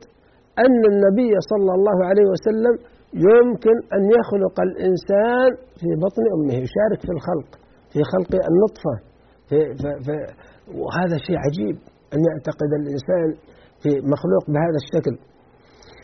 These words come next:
ويستطيع ماذا يصنع؟ يأتي بأشياء، آيات جعلها الله عز وجل لأنبيائه لد-، للدلالة على أنهم مرسلين من عند الله، وأن الله يحيي لهم هؤلاء الموتى،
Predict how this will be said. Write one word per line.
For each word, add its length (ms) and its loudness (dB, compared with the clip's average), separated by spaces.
ويستطيع 1080 2
ماذا 340 0
يصنع؟ 280 -2
يأتي 320 -2
بأشياء، 480 0
آيات 440 2
جعلها 540 2
الله 280 0
عز 300 -2
وجل 320 2
لأنبيائه 760 2
لد-، 340 2
للدلالة 640 2
على 160 2
أنهم 340 2
مرسلين 460 0
من 80 0
عند 220 2
الله، 320 -2
وأن 320 2
الله 300 0
يحيي 280 0
لهم 220 2
هؤلاء 260 2
الموتى، 440 2